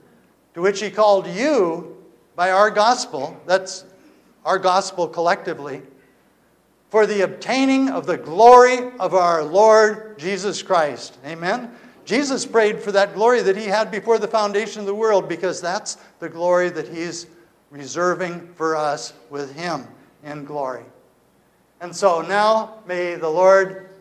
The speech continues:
Jesus Christ himself and our God and Father, who has loved us and given us everlasting consolation and good hope by grace, comfort your hearts and establish you in every good word and work. Amen.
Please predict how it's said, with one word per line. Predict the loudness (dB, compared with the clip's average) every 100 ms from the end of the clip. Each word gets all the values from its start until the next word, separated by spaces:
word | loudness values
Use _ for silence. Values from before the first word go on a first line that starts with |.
| -18
Jesus | -8 -8 -6 -8
Christ | 0 0 0 -4
himself | -8 4 6 6 4
and | -2
our | -2
God | 0 2 2 0
and | -4 2
Father, | 4 4 4 0 -2 -14 -6
who | 0
has | 0 0 0
loved | 4 4 4
us | 2 2 -4
and | -6
given | -2 0 2
us | 2
everlasting | 2 0 4 4 4 -2 0
consolation | 0 2 0 2 2 0 -8
and | -4
good | -2 2
hope | 4 4 2
by | 0 2
grace, | 4 4 2 -8 -16 -8
comfort | -2 0 0 -2
your | 0 6
hearts | 6 6 0
and | -10
establish | -10 -2 0 0 0 -2 -2
you | -6 -6 -12 -20 -10
in | 0
every | 2 2 0
good | 0 -2 -2
word | -4 -2 0 -4 -10 -18 -12
and | -12 -6
work. | -4 -4 -8 -20 -20 _ _ _ _ -12
Amen. | -12 -10 -12 -12 -14